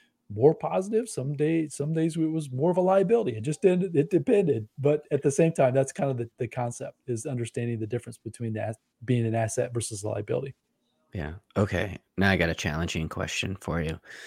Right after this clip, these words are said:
Speaker 2: Let's say somebody's listening to this, be like, "Okay, this is making total sense to me. I wanna start doing this, but I don't have," and, and we already alluded to the fact that right now is not the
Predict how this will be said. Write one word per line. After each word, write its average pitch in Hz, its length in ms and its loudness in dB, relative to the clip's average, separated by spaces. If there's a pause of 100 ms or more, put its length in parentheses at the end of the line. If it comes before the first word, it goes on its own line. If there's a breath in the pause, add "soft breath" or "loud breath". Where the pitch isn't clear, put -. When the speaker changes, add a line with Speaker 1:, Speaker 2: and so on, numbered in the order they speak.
(360 loud breath)
Speaker 2:
Let's 104 160 6
say 104 140 10
somebody's 95 440 8
listening 90 320 6
to - 80 -12
this, - 80 0
be 78 80 0
like, 80 120 2
"Okay, 98 220 6
this - 220 0
is 87 120 0
making 85 300 0
total 85 260 2
sense 78 320 0
to - 80 -2
me. 73 140 4
I 78 100 6
wanna 80 220 4
start - 320 0
doing 80 320 0
this, 78 320 -2 (200)
but 90 680 6 (360)
I - 60 -2
don't 92 320 2
have," 85 220 2
and, 101 200 8
and 101 360 6
we 104 180 10
already 90 580 10 (760)
alluded 90 460 4
to - 100 -2
the 71 100 2
fact 73 320 0
that - 160 0
right 80 200 2
now 73 140 0
is - 140 -4
not 73 160 -4
the - 180 -6